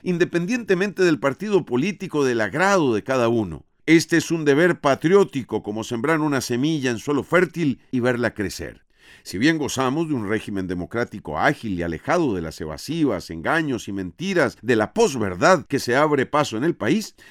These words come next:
será mejor cuando sea más abierto, a fin de que el elector no se sienta obligado a elegir personas desconocidas. Aún así, es un sistema democrático más funcional que el de la primera democracia de América, la norteamericana.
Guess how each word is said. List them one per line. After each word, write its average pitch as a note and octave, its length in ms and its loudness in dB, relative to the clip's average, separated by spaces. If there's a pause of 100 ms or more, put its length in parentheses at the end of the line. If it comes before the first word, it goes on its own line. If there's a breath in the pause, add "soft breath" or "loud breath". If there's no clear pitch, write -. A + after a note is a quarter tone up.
será A3+ 300 0
mejor A3 380 4
cuando E3 260 -2
sea G3+ 180 0
más F#3+ 220 -2
abierto, G#3+ 520 0 (100)
a - 100 -10
fin F#3+ 280 -2
de D3+ 160 4
que B2+ 140 2
el A#2 240 0
elector F3+ 640 2
no C3+ 140 -4
se A#2+ 140 -8
sienta C3 340 -4
obligado G#2 680 -2
a G2+ 140 -4
elegir F#2 440 -4
personas G2+ 640 -4
desconocidas. D#2 960 -12 (300)
Aún C#3+ 180 -8
así, G3+ 340 -4
es - 200 -6
un D3+ 80 -4
sistema C#3+ 420 -2
democrático B2+ 640 -2
más C#3+ 240 -2
funcional C#3+ 560 -2
que C#3 160 -2
el B2 100 0
de A#2 100 -2
la A2+ 120 0
primera D#3 380 0
democracia C#3 520 -2
de G#2+ 80 -2
América, D3+ 600 -4
la G#2+ 160 -6
norteamericana. G2 880 -4